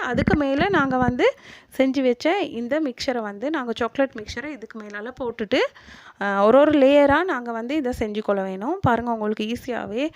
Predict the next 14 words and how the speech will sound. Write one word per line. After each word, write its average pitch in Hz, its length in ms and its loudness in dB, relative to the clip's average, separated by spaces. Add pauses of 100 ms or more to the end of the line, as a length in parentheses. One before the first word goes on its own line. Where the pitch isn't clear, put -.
(320)
உங்களுக்கு 202 380 -2
செஞ்சு 202 260 -2
கொள்ள 190 220 2
இயலும். 196 340 -4 (400)
இந்த 277 180 0
மாதிரி 269 400 0 (200)
ஒரு 247 200 -8
லேயர் 247 380 -8
சாக்லேட்டை 220 460 -10
போட்டுட்டு 202 460 -14 (180)
இப்போ - 280 -2
இதுக்கு 269 320 -10 (100)
மேல 233 360 -4
மறுவா 277 460 0